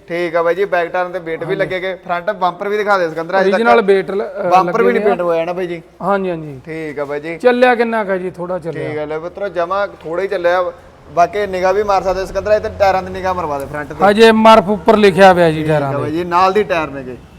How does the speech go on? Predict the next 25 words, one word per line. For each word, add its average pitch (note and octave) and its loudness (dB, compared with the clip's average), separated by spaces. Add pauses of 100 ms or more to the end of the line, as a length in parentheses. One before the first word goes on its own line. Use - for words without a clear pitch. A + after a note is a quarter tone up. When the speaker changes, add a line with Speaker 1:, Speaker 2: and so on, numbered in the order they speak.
(140)
Speaker 2:
ਹਾਂਜੀ, D3+ -8
ਹਾਂਜੀ। D3+ -8
Speaker 1:
ਠੀਕ C#3+ -10
ਆ C3+ -8
ਬਾਈ D3 -8
ਜੀ, D#3+ -12
ਬਾਕੀ E3 -4
ਤੁਸੀਂ D#3 -14
ਦੇਖ D3+ -6
ਸਕਦੇ E3+ -4
ਹੋ F3 -4
Speaker 2:
ਫਸਟ G#3 4
Speaker 1:
ਟਰੈਕਟਰ A3+ 0
Speaker 2:
ਕੁਆਲਿਟੀ F3 2
ਦਾ D#3 -4
Speaker 1:
ਬਾਈ F#3 0
Speaker 2:
ਜੀ, G3 -2
Speaker 1:
ਜੀ। G#3 -2
Speaker 2:
ਕੈਸ਼ G#3+ 4
ਦਾ। D#3 2 (300)
Speaker 1:
ਠੀਕ D#3+ -6
ਆ C#3 -4
ਬਾਈ C3+ -6
ਜੀ। D3+ -10
ਤੇ D3 -18